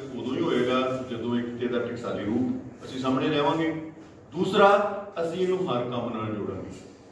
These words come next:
ਇਹਦੀ ਬਹੁਤ ਜ਼ਰੂਰਤ ਹੈ ਕਿ ਪੰਜਾਬੀ ਨੂੰ ਹਰ ਕੰਮ ਲਈ ਵਰਤਿਆ ਜਾਵੇ। ਇੱਕ ਮੈਂ ਜ਼ਰੂਰ ਥੋੜ੍ਹਾ ਜਿਹਾ ਮੈਨੂੰ ਹੈ ਇਸ ਗੱਲ ਦਾ ਗਿਲਾ ਕਿ ਪੰਜਾਬੀ ਨਾਲ ਜੁੜੀਆਂ ਸੰਸਥਾਵਾਂ ਸਾਹਿਤ ਤੋਂ ਅੱਗੇ ਸੋਚਣ ਦੀ ਘੱਟ ਉਹਨਾਂ ਦੀ ਬਿਰਤੀ ਰਹੀ ਹੈ।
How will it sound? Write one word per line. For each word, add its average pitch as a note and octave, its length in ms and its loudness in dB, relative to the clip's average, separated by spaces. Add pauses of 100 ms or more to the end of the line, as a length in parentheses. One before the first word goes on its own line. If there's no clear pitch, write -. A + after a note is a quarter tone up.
(880)
ਇਹਦੀ A2+ 120 -4
ਬਹੁਤ C3+ 380 6
ਜ਼ਰੂਰਤ - 360 0
ਹੈ - 300 -4 (320)
ਕਿ G2 520 -8
ਪੰਜਾਬੀ A2 400 0
ਨੂੰ G#2+ 480 -2
ਹਰ B2 420 -2
ਕੰਮ G#2+ 240 -6
ਲਈ G#2+ 140 -6
ਵਰਤਿਆ - 280 -8
ਜਾਵੇ। F2+ 400 -10 (520)
ਇੱਕ F#3+ 260 8
ਮੈਂ D3+ 160 4
ਜ਼ਰੂਰ B2 360 2
ਥੋੜ੍ਹਾ C3+ 220 2
ਜਿਹਾ C3 140 2
ਮੈਨੂੰ A#2+ 300 4
ਹੈ - 80 2
ਇਸ A#2+ 440 0
ਗੱਲ A#2+ 180 -2
ਦਾ G#2+ 120 -2
ਗਿਲਾ G2+ 520 -4 (320)
ਕਿ E3 200 4
ਪੰਜਾਬੀ E3 800 6
ਨਾਲ A3 280 6
ਜੁੜੀਆਂ F#3 300 2
ਸੰਸਥਾਵਾਂ C3 960 -2 (260)
ਸਾਹਿਤ F3+ 300 2
ਤੋਂ G3 220 0
ਅੱਗੇ B2+ 220 0
ਸੋਚਣ A#2 440 -4 (580)
ਦੀ A2 280 -6
ਘੱਟ A#2+ 340 0
ਉਹਨਾਂ A#2+ 220 -2
ਦੀ G2+ 120 -6
ਬਿਰਤੀ - 320 -8
ਰਹੀ - 220 -10
ਹੈ। - 60 -8